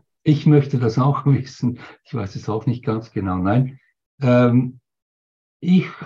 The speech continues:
vergleiche das mit, ähm, Streaming. Wenn man einen Film streamt, dann muss das Streaming einen kleinen Vorsprung haben, wenn's irgendwo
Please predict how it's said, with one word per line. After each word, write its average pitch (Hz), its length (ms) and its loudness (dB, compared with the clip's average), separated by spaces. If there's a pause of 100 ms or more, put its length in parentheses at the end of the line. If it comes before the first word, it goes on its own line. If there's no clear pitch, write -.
(240)
vergleiche 131 680 0
das 139 340 -4
mit, 123 400 -4 (640)
ähm, 110 720 -6
Streaming. 113 760 0 (1120)
Wenn 107 120 -4
man 107 120 -2
einen 104 180 -4
Film 165 280 2
streamt, 170 680 -6 (220)
dann 120 400 -8 (140)
muss 139 680 -4
das 131 220 -8
Streaming 156 580 -4
einen 110 320 -8
kleinen 127 460 -2
Vorsprung 120 560 -4
haben, 123 600 -6 (680)
wenn's 113 520 -6
irgendwo 123 760 -4